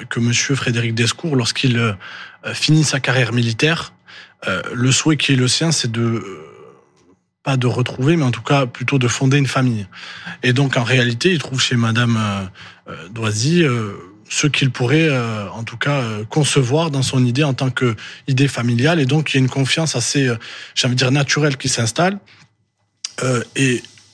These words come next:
et ça a été indiqué à de nombreuses reprises. Mon client, il a pu l'indiquer pendant la procédure. Au départ, il y a une entente qui est assez, euh, saine et bonne avec la famille.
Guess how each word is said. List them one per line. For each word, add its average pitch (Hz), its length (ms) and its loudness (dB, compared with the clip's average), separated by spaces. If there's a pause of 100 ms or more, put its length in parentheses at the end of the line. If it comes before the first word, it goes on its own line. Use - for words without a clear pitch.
et 117 180 -2
ça - 160 0
a 135 40 4
été 127 140 0
indiqué 131 380 2
à 135 140 2
de 127 80 0
nombreuses 127 340 2
reprises. 139 400 0
Mon 135 180 2
client, 139 320 0
il 127 120 2
a 117 160 -2
pu - 120 -10
l'indiquer 127 340 0
pendant 127 180 0
la 120 80 0
procédure. 127 440 0
Au 143 60 2
départ, 135 420 0 (380)
il 131 60 2
y 147 40 6
a 151 40 6
une 151 120 4
entente 170 380 0
qui 147 140 0
est - 20 2
assez, 160 340 2
euh, 135 180 2
saine 175 440 2
et 135 80 2
bonne 156 240 2
avec 135 220 0
la 139 80 0
famille. 127 380 0